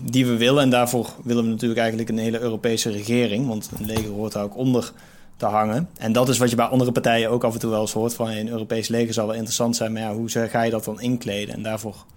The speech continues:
komt dan toch vanzelf weer een Europese regering, eh, om de hoek krijgen. En zo willen we ook een Europese minister van Financiën,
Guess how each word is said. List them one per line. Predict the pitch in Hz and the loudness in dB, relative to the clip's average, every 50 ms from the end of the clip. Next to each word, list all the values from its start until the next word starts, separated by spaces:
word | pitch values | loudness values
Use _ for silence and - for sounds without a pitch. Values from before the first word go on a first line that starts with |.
| - - - - _ - | -20 -20 -20 -20 _ -16
komt | - - 127 127 | -8 -4 0 2
dan | 123 117 | 2 2
toch | - 143 123 - | 2 2 0 2
vanzelf | - 123 113 113 123 127 123 113 | 2 2 4 6 6 6 6 4
weer | 117 113 113 | 4 2 2
een | 113 113 | 2 0
Europese | 113 110 110 - 113 113 110 - - | -2 -2 -2 0 0 0 0 0 -2
regering, | 107 107 104 107 110 110 107 110 104 101 101 | -4 -4 -2 0 0 0 2 0 0 -2 -2
eh, | 98 98 - | -4 -6 -8
om | - 113 120 110 | -4 -2 -2 -2
de | 107 | 0
hoek | 101 98 113 117 | -2 -2 -4 -4
krijgen. | - - 104 90 95 - 151 - - - - _ _ _ _ | -2 -2 -2 -2 -2 -6 -8 -12 -14 -20 -20 _ _ _ _
En | - 120 | -2 2
zo | 131 143 | 4 6
willen | 151 160 147 | 6 8 8
we | 143 | 6
ook | 139 143 | 6 4
een | 143 | 4
Europese | 143 143 135 123 139 139 139 123 117 | 4 4 2 4 4 4 4 4 4
minister | 127 127 131 127 123 - 123 | 4 4 4 4 2 2 2
van | 123 120 120 | 2 2 2
Financiën, | - 117 120 135 143 - - 170 170 | 2 4 4 4 4 2 0 -2 -4